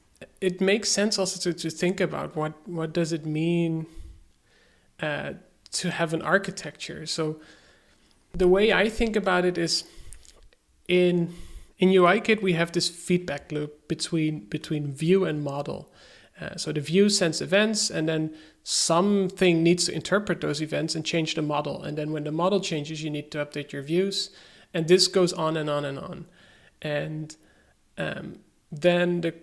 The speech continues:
question is, how do you do those steps, those transformations, and, and, uh, who owns these things? And with model view controller, that's the controller layer. It sits in between.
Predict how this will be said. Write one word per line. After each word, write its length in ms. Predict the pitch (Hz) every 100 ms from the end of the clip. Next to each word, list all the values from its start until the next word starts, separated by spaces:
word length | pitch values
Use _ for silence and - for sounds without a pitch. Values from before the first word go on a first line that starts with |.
| _ -
question 600 | - 196 240 - 214 180
is, 300 | 160 156 - - -
how 400 | - - - 180
do 100 | 196
you 160 | 185
do 260 | 175 180 202
those 280 | 180 156 -
steps, 640 | - - - 151 - -
those 200 | 151 139
transformations, 1120 | - 175 170 165 156 165 175 185 170 170 -
and, 240 | - 156 143
and, 280 | 147 151 151 - - - _ 151
uh, 200 | 143 131
who 220 | - 156
owns 340 | 165 180 180
these 240 | 190 175 -
things? 400 | 175 165 175 - - - _ _
And 260 | 175 175 170
with 160 | 175 175
model 240 | 190 233
view 160 | 226 226
controller, 400 | 208 196 196 190
that's 220 | 175 -
the 60 |
controller 480 | 180 170 - 165 160
layer. 320 | 135 135 - -
It 120 | -
sits 240 | - -
in 100 | 170
between. 560 | 156 - - 151 139